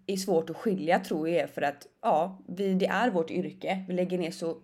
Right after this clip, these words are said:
sjukt jäkla mycket tid på det här och har stora mål med vår tennis. Eh,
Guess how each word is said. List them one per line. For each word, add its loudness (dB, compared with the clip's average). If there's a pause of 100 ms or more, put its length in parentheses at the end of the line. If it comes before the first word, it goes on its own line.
(200)
sjukt -2
jäkla 0
mycket -6
tid -8
på -4
det -4
här -4
och 0
har 0
stora -4
mål -2
med -2
vår -2
tennis. -4 (520)
Eh, 2